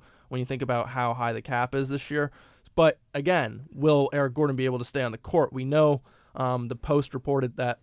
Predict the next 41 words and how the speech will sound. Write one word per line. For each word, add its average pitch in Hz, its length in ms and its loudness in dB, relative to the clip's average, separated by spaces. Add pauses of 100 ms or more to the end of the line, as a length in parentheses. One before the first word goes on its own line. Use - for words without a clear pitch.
(120)
Derrick 135 240 2
Rose 143 160 0
is, 123 200 -4 (220)
Derrick 135 300 2
Rose 135 220 2
is 117 180 -8
recruiting, 131 580 2 (240)
uh, 120 160 -6
his 123 160 -10
former 123 320 -6
A 127 160 -2
A 123 60 -2
U 123 180 -6
guy 117 340 -2
in 120 220 -10
Eric 120 240 -8
Gordon. 120 400 -6 (680)
Where 160 180 8
will 185 100 8
the 175 100 0
Knicks 180 220 0
go? 147 300 4
They 123 100 -4
made 143 180 0
a 143 40 0
call 160 260 6
to 151 60 0
Courtney 160 400 0
Lee, 180 340 2 (100)
uh, 165 400 6
according 180 360 -2
to 180 40 2
reports 180 420 -2
last 151 360 0
night. 190 300 -2 (520)
Um, 143 400 2
it, 147 200 -2
it's - 160 -4
tough 165 220 4
to 160 60 -2
say, 139 380 2